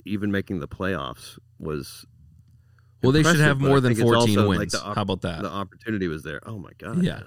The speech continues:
Speaker 1: they absolutely should. I mean, I, I, but, like, I don't know if this roster should is, I guess, what I'm saying. So it's just, like, their front office, I, this guy ain't it, whoever he is. Sorry,
Speaker 2: S-,
Speaker 1: bud.
Speaker 2: so they,
Speaker 1: I know
Speaker 2: they
Speaker 1: you're doing your best.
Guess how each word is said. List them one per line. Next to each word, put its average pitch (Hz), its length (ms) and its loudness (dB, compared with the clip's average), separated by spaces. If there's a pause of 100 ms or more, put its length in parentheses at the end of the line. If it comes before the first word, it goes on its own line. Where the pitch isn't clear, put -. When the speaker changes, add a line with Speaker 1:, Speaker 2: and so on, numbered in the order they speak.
(180)
Speaker 1:
they - 80 -18
absolutely 104 420 -6
should. 82 120 -14 (320)
I - 20 -14
mean, 131 160 -4
I, 123 340 -10
I, 107 80 -6 (180)
but, 113 240 -8
like, 117 260 -8 (120)
I 127 60 -2
don't 143 120 0
know 135 120 2
if 98 120 -6
this 120 200 -2
roster 110 460 -2
should 92 240 -4
is, 87 160 -6
I 92 120 -6
guess, 95 220 -6
what 101 80 -6
I'm 87 100 -12
saying. 82 320 -10
So 95 140 -8
it's 92 100 -8
just, 117 180 -10
like, 101 160 -6
their 120 120 -4
front 101 240 -6
office, 85 360 -12
I, 73 80 -12 (1000)
this 113 160 2
guy 98 220 4
ain't 80 160 -4
it, 62 100 -8 (420)
whoever 87 300 -2
he 82 100 -6
is. 73 280 -10 (200)
Sorry, 107 260 4
Speaker 2:
S-, 85 60 0
Speaker 1:
bud. 92 240 -2 (160)
Speaker 2:
so 135 280 0
they, 135 260 0
Speaker 1:
I - 40 -4
know 98 60 -4
Speaker 2:
they 101 200 4
Speaker 1:
you're 104 100 2
doing 98 100 2
your 196 80 -2
best. 92 340 -4